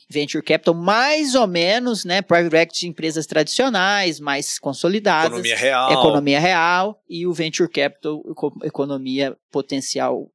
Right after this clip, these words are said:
Speaker 1: tecnológico. Sensacional, cara. Parabéns. Obrigado por tá aqui.
Speaker 2: Obrigado você, Lorenzo.
Speaker 1: Conhecer pessoalmente.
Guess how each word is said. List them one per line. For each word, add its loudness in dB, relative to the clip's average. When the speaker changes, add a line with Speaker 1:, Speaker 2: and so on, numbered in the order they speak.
Speaker 1:
tecnológico. -2
Sensacional, 2
cara. 0
Parabéns. 0
Obrigado 2
por 0
tá 2
aqui. -8
Speaker 2:
Obrigado 2
você, -2
Lorenzo. 2
Speaker 1:
Conhecer 4
pessoalmente. 2